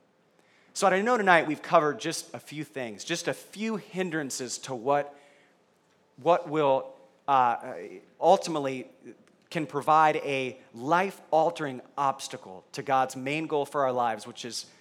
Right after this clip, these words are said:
for us to enjoy him forever. But I wanna ask you tonight,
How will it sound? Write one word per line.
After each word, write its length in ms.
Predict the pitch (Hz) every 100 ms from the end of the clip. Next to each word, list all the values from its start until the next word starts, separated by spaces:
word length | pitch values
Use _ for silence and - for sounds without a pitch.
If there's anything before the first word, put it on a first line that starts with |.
| _ _
for 160 | 139
us 140 | 131 -
to 120 | 135
enjoy 520 | 110 101 127 139 135
him 240 | 107 123 104
forever. 400 | 101 98 90 78 _ _ _ _ _ _ _ _ _ _ _ _ _ _ _
But 100 | 165
I 40 | 180
wanna 180 | 247
ask 400 | 262 170 180 -
you 60 | 147
tonight, 420 | 131 117 113 87